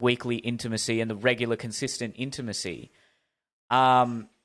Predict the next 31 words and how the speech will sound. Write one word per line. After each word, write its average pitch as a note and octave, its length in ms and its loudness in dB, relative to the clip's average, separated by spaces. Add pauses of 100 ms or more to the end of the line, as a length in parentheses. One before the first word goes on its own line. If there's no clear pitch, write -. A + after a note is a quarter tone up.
(200)
so D3 240 4
I D3 80 8
wonder F3 400 4
if F3+ 160 2
there's C3+ 220 6
a B2+ 40 0
way, A#2 520 4
you B2 120 -4
know, G2+ 180 0
early A#2 280 6
on A2+ 140 2
in A#2 100 0
a A2 80 -2
relationship G#2 760 0
to - 120 -8
maybe A2+ 420 -2
even G#2+ 300 -2 (1160)
talk B2+ 300 2
through, B2+ 560 0
uh, G#2 220 2
situations G#2+ 1000 -2
where, G2 280 2
hey, A#2+ 400 0
if - 280 -6
we A2 140 2
are G#2+ 360 6 (240)
distant A2+ 500 -6
for A2 200 -2
a G#2+ 60 4
while, G#2+ 520 4 (540)
uh, G#2+ 360 4